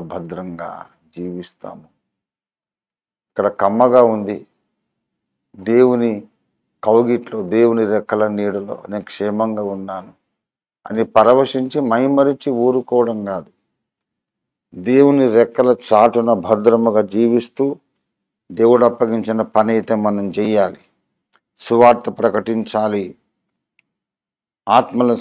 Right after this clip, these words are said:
సంపాదించాలి, సత్యాన్ని స్థాపించాలి, అబద్ధాలు పెకలించాలి. మన పని మాత్రం మానొద్దు. ఆయన పని చేయడానికి నిన్ను కాపాడుతున్నాడు, కానీ నువ్వు భోంచేసి నిద్రపోవడానికి కాదు. కాదు, కాదు,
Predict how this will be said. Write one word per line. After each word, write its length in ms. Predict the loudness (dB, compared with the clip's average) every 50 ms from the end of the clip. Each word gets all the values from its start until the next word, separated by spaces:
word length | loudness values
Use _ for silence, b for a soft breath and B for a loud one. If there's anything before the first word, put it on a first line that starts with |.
| -2
సంపాదించాలి, 880 | -4 -4 -2 0 0 0 0 0 -2 -6 -6 -6 -6 -6 -6 -6 -8 -12 -8 -6
సత్యాన్ని 480 | -6 -6 -6 -2 -2 0 0 0 0 -2 -4
స్థాపించాలి, 720 | -4 -4 -4 -4 -4 -6 -8 -8 -8 -6 -6 -6 -6 -6 -6 -6
అబద్ధాలు 460 | -2 0 0 0 2 2 0 0 0 0 -2
పెకలించాలి. 640 | -2 0 0 0 -2 -2 -4 -6 -6 -6 -8 -8 -8 b b b b b _ -2 0
మన 100 | 2 2 2 0 0 2 4
పని 200 | 4 6 6 6 6 6
మాత్రం 360 | 6 4 4 4 2 0 2 2 2
మానొద్దు. 500 | 2 2 2 2 0 0 -2 -4 -8 -14 -18 _ _ _ _ _ _ _ _ _ -2
ఆయన 180 | 0 2 2 0 0 2 2
పని 180 | 2 4 4 4 4
చేయడానికి 560 | 6 6 8 8 8 8 6 6 6 4 4 4 4
నిన్ను 200 | 2 2 2 0 2 2 4
కాపాడుతున్నాడు, 800 | 4 4 6 6 6 6 6 4 2 2 2 4 4 4 6 6 6 6
కానీ 260 | 6 6 4 2 0 0 0 -2 -6 -10 _ _ _ _ _ _ _ -2
నువ్వు 160 | 0 0 2 4 4
భోంచేసి 420 | 4 4 4 4 2 2 4 4 2
నిద్రపోవడానికి 760 | 2 4 2 2 4 4 4 4 4 2 0 0 -2 -6 -6 -6
కాదు. 160 | -8 -8 -10 _ _ _ _ _ 4
కాదు, 300 | 6 8 8 10 8 8 8 6 2 -2 -10 _ _ _ _ _ _ _
కాదు, 360 | 0 2 2 2 2 0 -4